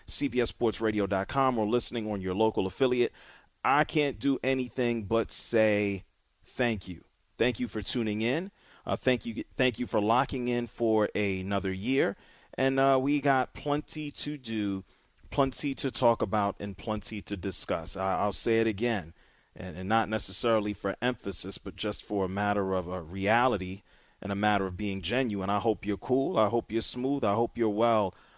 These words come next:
uh, wherever you are. Uh, not necessarily the, the show that I look forward to, to doing when I'm back, but it's not a,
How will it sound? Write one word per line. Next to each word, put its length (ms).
uh, 180
wherever 760
you 280
are. 360
Uh, 140
not 260
necessarily 1000
the, 220
the 140
show 600
that 140
I 80
look 180
forward 440
to, 340
to 160
doing 400
when 100
I'm 180
back, 320
but 160
it's 200
not 180
a, 140